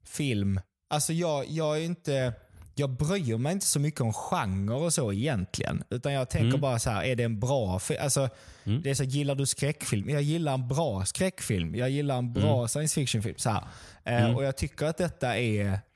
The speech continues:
Speaker 1: en bra film, eh,
Speaker 2: Mm.
Speaker 1: som man verkligen kan njuta av, även om man inte är, är intresserad av science fiction,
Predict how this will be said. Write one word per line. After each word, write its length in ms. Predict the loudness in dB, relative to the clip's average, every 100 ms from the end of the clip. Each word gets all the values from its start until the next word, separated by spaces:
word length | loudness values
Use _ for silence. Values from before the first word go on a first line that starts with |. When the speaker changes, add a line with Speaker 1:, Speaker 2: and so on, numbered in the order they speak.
| -6
Speaker 1:
en 180 | -2 0
bra 400 | 2 0 -2 -4 -10 _ -20 -20 _ -20 -14
film, 480 | -2 0 0 -2 -8 -10 _ -6
eh, 200 | 0 4
Speaker 2:
Mm. 120 | 4 4
Speaker 1:
som 300 | 2 2 0
man 240 | -2 -2
verkligen 460 | 0 -2 -2 -4 0
kan 140 | 0
njuta 320 | 0 0 -2
av, 80 | 0
även 340 | 0 0 2
om 100 | 2
man 120 | 2 2
inte 520 | 0 0 0 2 0 -6 -20 _ _ _ -4
är, 260 | 0 0 0
är 280 | 0 0 0
intresserad 640 | 0 0 0 2 2 0
av 100 | 0
science 300 | 2 0 0
fiction, 420 | -2 -2 -4 -6